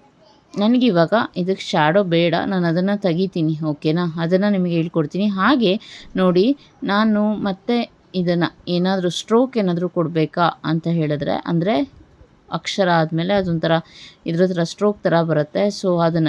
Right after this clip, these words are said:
ಎಷ್ಟು ವಿಡ್ತ್ ಬೇಕು ನಿಮಗೆ, ಯಾವ ಥರ ಕಾಣಿಸ್ಬೇಕು, ಈ ಥರ,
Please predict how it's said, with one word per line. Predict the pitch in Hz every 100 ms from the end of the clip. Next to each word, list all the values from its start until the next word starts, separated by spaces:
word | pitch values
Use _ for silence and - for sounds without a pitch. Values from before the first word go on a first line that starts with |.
| -
ಎಷ್ಟು | 185 - _ 208
ವಿಡ್ತ್ | 180 185 - 160
ಬೇಕು | 165 156 165
ನಿಮಗೆ, | 160 156 151 156 156 - - _ _ _
ಯಾವ | 175 170
ಥರ | 175 190
ಕಾಣಿಸ್ಬೇಕು, | 185 165 156 165 - 165 - 160
ಈ | 160
ಥರ, | 156